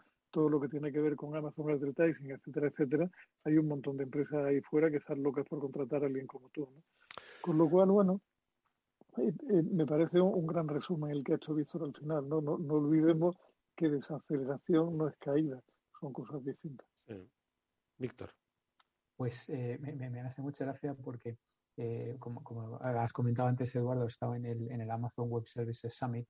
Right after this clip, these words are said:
Speaker 3: eh, que ha durado estos dos días, miércoles y, y jueves,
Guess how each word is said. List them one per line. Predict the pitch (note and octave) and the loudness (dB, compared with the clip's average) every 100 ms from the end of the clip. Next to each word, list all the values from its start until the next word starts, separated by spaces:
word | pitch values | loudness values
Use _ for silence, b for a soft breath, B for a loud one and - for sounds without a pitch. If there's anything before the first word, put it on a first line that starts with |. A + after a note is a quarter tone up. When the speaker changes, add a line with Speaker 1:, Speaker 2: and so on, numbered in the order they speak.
| _ _ _ _ _ _ _ | _ _ _ _ _ _ _
Speaker 3:
eh, | A2+ G#2+ G#2+ G#2+ G#2 G#2 | -6 -6 -6 -6 -8 -8
que | - G#2 - | -6 -4 -2
ha | A2+ | -2
durado | A2+ A2+ | -2 -2
estos | - A2 | -2 -2
dos | A2+ | 0
días, | C#3 A#2+ - | 2 2 0
miércoles | A#2 A2+ A2 - | -4 -2 -2 -2
y, | A2 | -2
y | A#2 | -2
jueves, | - C3 A#2+ A#2 | 0 2 2 2